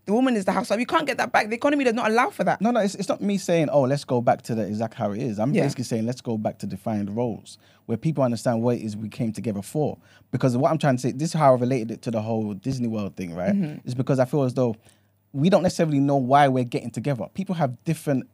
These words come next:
Speaker 2: thresholds for different things. People
Speaker 1: Mm.
Speaker 2: have different reasons for why they want marriages and this, that, and the third,
Speaker 1: Yeah.
Speaker 2: right?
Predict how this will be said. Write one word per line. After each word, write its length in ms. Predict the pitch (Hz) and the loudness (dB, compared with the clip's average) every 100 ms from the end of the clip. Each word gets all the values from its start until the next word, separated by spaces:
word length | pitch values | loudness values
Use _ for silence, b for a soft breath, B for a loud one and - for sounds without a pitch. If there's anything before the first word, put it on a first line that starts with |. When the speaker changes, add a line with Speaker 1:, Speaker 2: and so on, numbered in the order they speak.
| - | -14
Speaker 2:
thresholds 400 | 147 135 135 110 | -4 -4 -2 -6
for 60 | 113 | -6
different 300 | 123 101 - | -8 -8 -6
things. 180 | 104 | -8
People 220 | - 170 185 | -6 -2 0
Speaker 1:
Mm. 20 | |
Speaker 2:
have 120 | 139 | 0
different 240 | 147 127 131 | -2 -4 -4
reasons 240 | 135 127 | -4 -6
for 100 | 120 | -4
why 160 | 127 127 | -2 -2
they 60 | |
want 260 | 131 160 156 b b | -2 -2 -4 b b
marriages 460 | - 139 170 147 113 | 0 2 4 2 0
and 100 | 113 | 0
this, 120 | 127 | -2
that, 100 | 123 | -4
and 80 | 107 | -4
the 60 | 117 | -2
third, 200 | 151 120 | 0 2
Speaker 1:
Yeah. 200 | 160 | 2
Speaker 2:
right? 80 | 110 | 0